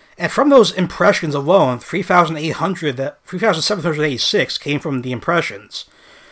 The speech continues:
Which again shows that people see my content, they're interested, they view it, right? 'Cause if they weren't interested because of bad thumbnail, bad title, they would just ignore it, right? That's just the way I look at it. And the view duration is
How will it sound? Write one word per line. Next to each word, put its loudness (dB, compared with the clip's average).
Which -8
again 2
shows 2
that -8
people -6
see 0
my 0
content, 0
they're -8
interested, -8
they -8
view -4
it, -16
right? 0
'Cause 2
if -4
they 2
weren't 0
interested -2
because -2
of -4
bad 4
thumbnail, 2
bad -2
title, 0
they -8
would -4
just -4
ignore -2
it, -18
right? -10
That's -12
just -8
the -10
way 2
I 0
look -6
at -12
it. -14
And -6
the -2
view 2
duration -4
is -10